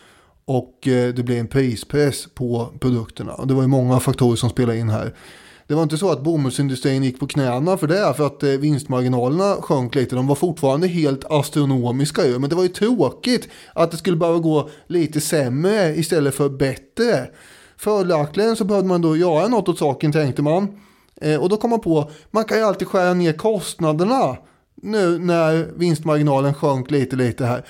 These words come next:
Lättast att göra det, det är ju helt enkelt genom att sänka lönerna, va, för arbetskraften. Eh, och visserligen så var ju då lönerna redan barnsligt låga,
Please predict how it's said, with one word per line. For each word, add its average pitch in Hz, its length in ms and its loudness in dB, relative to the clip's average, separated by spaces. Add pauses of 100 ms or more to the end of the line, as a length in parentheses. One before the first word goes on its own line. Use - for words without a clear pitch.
(200)
Lättast 185 600 -2
att 202 120 -4
göra 156 180 4
det, 214 320 0
det 180 100 0
är 180 40 2
ju 165 100 2
helt 160 220 0
enkelt 131 300 -2
genom 135 200 0
att 135 60 -2
sänka 131 340 -2
lönerna, 139 520 -2
va, - 240 -6
för 143 220 2
arbetskraften. 127 720 -2 (800)
Eh, 147 220 2
och 170 200 2
visserligen 170 580 2
så 196 100 -2
var 170 140 2
ju 156 60 2
då 143 180 2
lönerna 135 680 2 (140)
redan 139 320 0
barnsligt 151 500 0
låga, 208 480 0